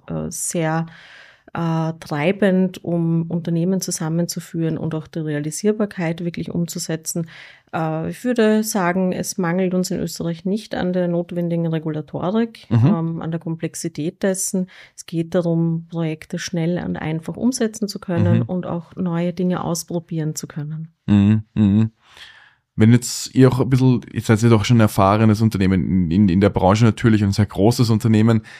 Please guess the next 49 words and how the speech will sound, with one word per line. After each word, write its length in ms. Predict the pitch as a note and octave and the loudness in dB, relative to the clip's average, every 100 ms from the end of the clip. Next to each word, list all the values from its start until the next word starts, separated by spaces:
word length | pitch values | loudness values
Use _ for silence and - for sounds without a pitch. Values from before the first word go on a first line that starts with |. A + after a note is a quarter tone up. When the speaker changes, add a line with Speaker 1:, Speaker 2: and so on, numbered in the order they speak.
| - _ | -20 _
Speaker 2:
wenn 100 | - | 0
jetzt 160 | G#2 A#2+ - - | 2 2 -2 -6
Unternehmen, 480 | G2 C3+ B2+ C#3 D3+ | -2 2 4 4 4
die 80 | C3 | 4
jetzt 160 | C3 | 4
vielleicht 280 | - A#2+ - - _ _ _ _ A#2+ | 2 0 -4 -20 _ _ _ _ 0
am 100 | A#2 | 2
Anfang 360 | - A#2+ B2+ A#2 | 4 4 6 4
ihres 260 | G#2+ G#2 G#2+ | 2 0 0
Nachhaltigkeitsweges 800 | G2 A2 G#2+ A2 - F#2+ G#2+ - | 2 0 0 -4 -2 0 0 -2
stehen. 420 | - F#2+ F2+ - - - - - | -2 0 0 -2 -12 -20 -20 -8
Was, 240 | - - - | -6 -6 -2
was 180 | A2+ | 0
für 80 | - | 4
ein 100 | C3+ | 4
Tipp 220 | C3+ E3+ - | 4 -4 -6
würdet 340 | A2+ A#2+ A2 | 0 4 6
ihr 100 | G2+ | 6
da 100 | F#2+ | 4
vielleicht 220 | F#2 F#2 G2+ | 2 -2 -2
auch 80 | |
mitgeben 420 | G2+ - - D#2+ E2+ | -2 -4 -4 -2 0
oder 80 | |
sagen, 440 | D#2+ E2+ F2+ F#2 F2 | 0 0 2 0 0
was 160 | F#2+ | -2
würdet 180 | A#2 G#2+ | -2 2
ihr 120 | G#2+ | 2
empfehlen, 380 | G2 G#2 G#2 F#2+ | 2 0 -2 -2
auch 60 | E2+ | -2
vielleicht 320 | - E2 - | -2 -4 -2
Leute, 260 | F2+ F2+ G2 | 0 0 0
die, 340 | G2+ F2+ F#2 | -2 -4 -4
ja, 160 | - G#2+ | -4 -4
in 80 | - | 0
einer 100 | F#2+ | 0
ähnlichen 320 | D2+ G2+ A2+ | 2 0 -2
Branche 340 | G#2+ - G2 G2+ | -6 -4 -4 -6
tätig 360 | - - F#2 | -8 -10 -6
sind 180 | - E2 | -4 -2
oder 140 | E2+ F2 | -2 -4
sich 200 | G2+ - | -6 -2
da 120 | C#2 | 0
auch 280 | F2+ - - - - | 0 -2 -10 -12 -10
<laughs> 260 | G#2+ - G#2+ | -8 -4 0
mit 140 | A#2+ | 2
auseinandersetzen 720 | G#2 B2 A2 G#2+ G2 F2+ - | 4 4 4 4 0 -2 -4
sollten 380 | G#2+ G#2 G2+ G2 | 0 0 2 -2
oder 140 | E2 E2+ | -2 0
müssten? 360 | G#2 - - | -2 -2 -10